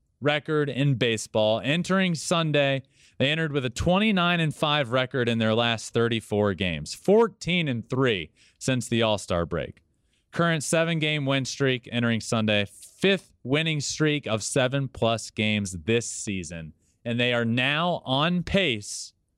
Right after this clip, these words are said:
for a franchise record a hundred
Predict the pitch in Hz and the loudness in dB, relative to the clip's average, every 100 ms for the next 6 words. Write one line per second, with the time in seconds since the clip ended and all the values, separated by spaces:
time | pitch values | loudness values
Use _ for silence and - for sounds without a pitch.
0 | _ _ _ - 127 113 - 135 139 147 | _ _ _ 0 2 2 -2 0 0 -4
1 | - 156 156 131 101 110 95 107 98 87 | -4 -2 -2 -2 0 0 0 -4 -6 -6
2 | 95 90 - 135 147 131 151 135 | -10 -12 -8 -4 -4 -4 -4 -4